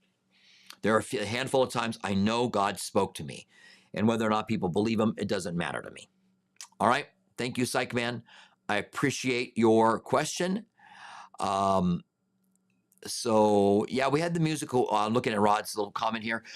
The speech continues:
We did have the, the Satan's Body as a musical instrument, but I think we had the wrong reference last week. If anybody knows the right reference, we'll take time to look it up. Uh, there is a place where, um, Satan is spoken of as having some kind of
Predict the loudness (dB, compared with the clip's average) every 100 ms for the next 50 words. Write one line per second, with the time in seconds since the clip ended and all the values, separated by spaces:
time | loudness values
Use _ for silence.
0 | -6 -2 0 0 0 -2 -4 -4 -4 -4
1 | -4 -2 0 2 2 0 -2 -4 -2 0
2 | 0 0 -2 -2 -2 -2 0 0 0 -4
3 | -6 -8 -8 -6 -2 0 0 0 -2 -4
4 | -4 -8 -4 -2 -2 -4 -6 -6 -8 -8
5 | -6 -6 -6 -6 -2 -2 0 -2 -4 -10
6 | -12 -16 _ -20 -20 _ 0 0 -2 -2
7 | 0 2 0 0 0 -2 -4 _ _ _
8 | _ -4 0 0 2 2 2 -2 -2 0
9 | -2 -6 -12 _ _ _ 0 4 4 4
10 | 2 0 _ _ _ _ 0 2 0 -2
11 | -4 -4 0 -2 -2 -8 -6 0 2 2
12 | 0 -2 -4 -4 -2 -2 -2 -2 0 0
13 | 0 0 -2 -6 _ _ _ -8 -6 -2
14 | -2 -2